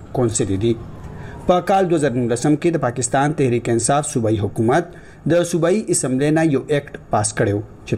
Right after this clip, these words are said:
تر مخه د ترقیاتي فنډ د تقسیم اختیار بلدیاتي نمایندګانو ته ورکول وو. په پېښور کې خبریال محمد فهیم مشال رادیو ته وویل چې په کال دوه زره یوویشتم کې د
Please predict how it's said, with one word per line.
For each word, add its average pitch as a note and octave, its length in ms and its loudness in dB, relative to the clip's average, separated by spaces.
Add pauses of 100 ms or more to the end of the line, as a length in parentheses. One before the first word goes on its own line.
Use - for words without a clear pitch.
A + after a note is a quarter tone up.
تر A#2 160 2
مخه E3 600 -2
د D#3+ 180 2
ترقیاتي D#3 560 0 (240)
فنډ D#3 520 -2
د C3+ 220 2
تقسیم D#3 460 0
اختیار C#3 400 0 (160)
بلدیاتي A#2 520 0
نمایندګانو A2+ 800 2 (100)
ته C3 320 -2
ورکول A2+ 480 0
وو. G#2+ 100 4 (640)
په D3 160 4
پېښور F3 320 2
کې F#3 120 -4
خبریال C3 400 2
محمد B2 340 0
فهیم C3 220 4
مشال A#2+ 320 0
رادیو A2 320 2
ته G#2+ 140 -2
وویل D3 240 4
چې - 360 -8 (100)
په C#3+ 40 0 (140)
کال D#3+ 340 4
دوه C3+ 160 2
زره C3 160 2
یوویشتم A#2 500 0
کې D#3 560 0
د - 100 2